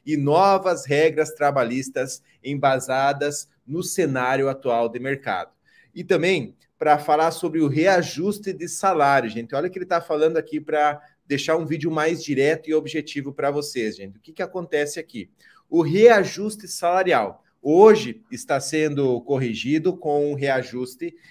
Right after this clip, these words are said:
de sete vírgula quatro por cento. Ficou fixado em mil trezentos e dois reais. Já a inflação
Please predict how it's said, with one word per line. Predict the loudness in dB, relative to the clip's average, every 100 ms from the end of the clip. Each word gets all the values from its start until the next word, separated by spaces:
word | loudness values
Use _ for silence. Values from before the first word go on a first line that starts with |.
| _
de | _ -10 -10
sete | -10 -2 2 2 0 -6 -6
vírgula | -6 -2 2 2 0 -2 0 0 -2
quatro | 0 2 2 0 -8
por | -8 -8 -6
cento. | -4 -4 -4 _ _ _
Ficou | -18 -4 0 0
fixado | -2 -10 -10 -4 0 2 0
em | -4
mil | -6 -6 -4 -2 -4
trezentos | -6 -2 -2 -2 -6 -6 -8 -10
e | -8
dois | -4 -4 -2
reais. | 0 0 -2 -12 -20 _ _ _ _ _
Já | -10 2 6 6 2 -8 _ _
a | 0 2
inflação | 0 -2 -2 -2 -2 0 0 0 -4